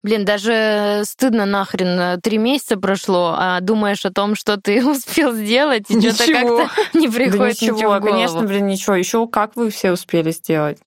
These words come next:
Speaker 1: Так, ну ладно, чё я успела сделать? А, я, э, успела отметить своё двадцатидевятилетие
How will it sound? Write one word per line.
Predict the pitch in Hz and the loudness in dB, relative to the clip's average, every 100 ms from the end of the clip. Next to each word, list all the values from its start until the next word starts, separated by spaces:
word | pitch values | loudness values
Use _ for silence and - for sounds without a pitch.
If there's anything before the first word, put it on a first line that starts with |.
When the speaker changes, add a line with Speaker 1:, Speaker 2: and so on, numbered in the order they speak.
| - | -2
Speaker 1:
Так, | 262 202 | -2 -2
ну | 247 | 0
ладно, | 285 262 208 190 | 0 0 -2 -4
чё | - | 0
я | 285 254 262 | 2 2 0
успела | 262 - 247 247 | -4 0 0 2
сделать? | 233 196 208 180 156 - - - - - | -2 0 2 2 0 -4 -12 -20 -20 -4
А, | 196 196 196 190 | -2 0 -2 -2
я, | 180 214 262 330 - - | -2 -2 0 0 -4 -2
э, | 190 | 0
успела | 202 208 - - 226 214 202 190 180 | 0 -2 -2 0 2 2 2 0 0
отметить | 190 180 220 214 214 190 | -2 0 0 0 -2 -4
своё | - 185 190 185 202 | -4 -2 0 0 -2
двадцатидевятилетие | 190 185 185 - 214 190 190 175 185 185 185 185 254 285 320 | -2 -4 -4 -2 0 0 -2 -2 -2 0 0 -2 -2 -2 -2